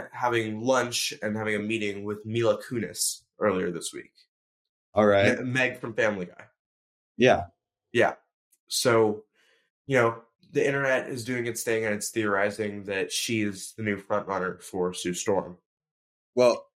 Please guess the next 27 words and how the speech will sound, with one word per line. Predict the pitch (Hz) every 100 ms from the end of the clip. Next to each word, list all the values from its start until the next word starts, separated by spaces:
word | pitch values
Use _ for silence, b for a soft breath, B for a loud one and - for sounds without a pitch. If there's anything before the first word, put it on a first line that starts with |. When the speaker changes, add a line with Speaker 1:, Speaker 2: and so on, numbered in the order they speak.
| _ _
Speaker 2:
classically, | - 143 135 143 143 131 107 110 98 101 - _ _ _ _ _ _
Speaker 1:
Mm-hmm. | 123
Speaker 2:
classically, | 120 92 113 - 107 98 - _ _
Sue | - 127 107
Storm | - 117 107 104
has | 107 104 95
been | 110 107 104 98 - _ _ _ _
blonde, | 107 107 107 104 104 101 95
white | 101 104 104 -
woman, | 98 95 87 90 87
but | 90 -
obviously, | 104 104 104 104 - 101 95 95 _ _ _ _ - - _ _ -
obviously | 110 107 104 104 98
they | 95 95
could | 95 98
change | - 98 92 90
that. | 90 90 87 _ _ _ _ _ _ _ - _ - -
Um, | 113 113 104 101 -
they | 117
could | 127 143
change | 151 123 107
Speaker 1:
Sure. | 101
Speaker 2:
all | 120 110
the | 98 _
characters. | _ 95 101 95 90 _
I | 120
mean, | 135 120